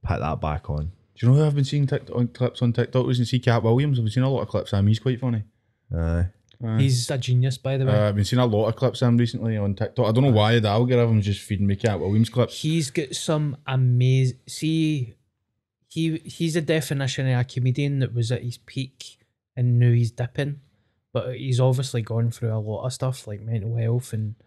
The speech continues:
Speaker 3: drug addiction and all that. But he's got a stand-up special that is probably one of the best stand-up specials ever made. I can't even remember what it's called, but it's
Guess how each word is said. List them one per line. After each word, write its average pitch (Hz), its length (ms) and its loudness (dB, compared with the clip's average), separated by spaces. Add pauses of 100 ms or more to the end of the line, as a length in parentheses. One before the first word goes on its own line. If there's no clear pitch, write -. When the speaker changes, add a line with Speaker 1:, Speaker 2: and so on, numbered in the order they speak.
(200)
Speaker 3:
drug 117 220 -4
addiction 131 440 -2
and 135 120 -2
all 135 140 2
that. 131 200 0 (440)
But - 140 -4
he's 131 220 -2
got 139 180 -2
a 135 40 -4
stand-up 127 540 2
special 135 580 -6 (300)
that 117 180 -4
is 123 100 -8
probably 123 400 -2
one 117 220 2
of 110 80 0
the 117 80 0
best - 680 -6 (540)
stand-up 113 480 -2
specials 117 500 -8
ever 117 260 -4 (200)
made. 120 280 -4
I - 380 -20
can't 120 160 0
even 110 160 0
remember 107 240 -4
what 107 180 -12
it's - 100 -20
called, 113 320 -10 (380)
but - 180 -4
it's - 580 -20